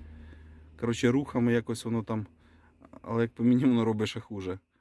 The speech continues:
Краще воно б нічого не, не... цей статус, дата зарядки.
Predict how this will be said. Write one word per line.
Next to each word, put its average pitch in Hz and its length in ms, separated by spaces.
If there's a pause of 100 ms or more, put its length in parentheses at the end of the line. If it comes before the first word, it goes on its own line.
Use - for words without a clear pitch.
(420)
Краще 107 340
воно 104 180
б 101 100
нічого 107 320
не, 104 220
не... - 120
цей - 200
статус, 123 720
дата 113 480
зарядки. 104 680